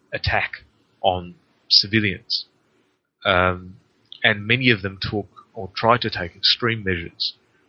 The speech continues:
uh, to implement basic military discipline. Uh, commanders or lower level commanders con-, executed troops in front, executed soldiers in front of the troop,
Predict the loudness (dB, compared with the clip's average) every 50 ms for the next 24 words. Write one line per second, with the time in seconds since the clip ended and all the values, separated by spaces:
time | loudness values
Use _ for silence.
0 | _ _ -4 -2 0 -2 -2 -2 -6 -6 -2 -2 -2 0 0 -2 -2 -4 -8 -4
1 | 0 2 2 4 2 0 -4 -8 -8 -8 -8 -8 -8 -8 -4 0 0 2 0 0
2 | -2 -8 -10 -12 -12 -18 _ _ _ _ _ _ _ -8 -6 -6 -4 -4 -4 -2
3 | 2 4 4 4 4 2 0 0 -2 -4 -6 -6 -6 -8 -10 _ -2 2 4 6
4 | 6 6 6 4 2 0 -4 -8 -8 -4 -4 -2 -2 -2 -4 -4 -4 -4 -6 -8
5 | -10 -12 -14 -14 -16 _ _ _ -16 -2 0 2 2 2 0 -6 -6 -6 -6 -6
6 | -6 -6 -6 -4 -4 -2 -2 -2 -4 -4 -6 -14 -14 -14 -14 _ _ _ -2 0
7 | 0 0 -2 -2 -4 -4 -4 -4 -4 -4 -2 0 0 0 0 0 0 0 -2 -2
8 | -4 -6 -6 -6 -4 -4 -6 -6 -8 -6 -4 -2 -4 -4